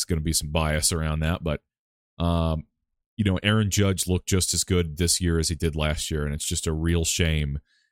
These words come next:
that he had that freak injury in Los Angeles, the deal with the outfield wall and the toe injury,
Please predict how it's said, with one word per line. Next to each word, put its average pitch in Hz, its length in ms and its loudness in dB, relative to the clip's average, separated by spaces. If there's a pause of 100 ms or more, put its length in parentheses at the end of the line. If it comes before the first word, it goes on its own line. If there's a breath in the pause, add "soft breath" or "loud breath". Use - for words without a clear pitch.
(180)
that 82 280 -2
he 82 180 0
had 80 240 0
that 78 180 -2
freak 87 320 -2
injury 82 520 0
in 78 540 -2 (200)
Los 80 260 0
Angeles, 90 720 2
the 82 140 -2
deal 85 240 0
with 80 140 0
the 85 120 0
outfield 82 460 -2
wall 90 640 2 (480 soft breath)
and 80 180 0
the 87 60 0
toe 92 300 2
injury, 90 520 2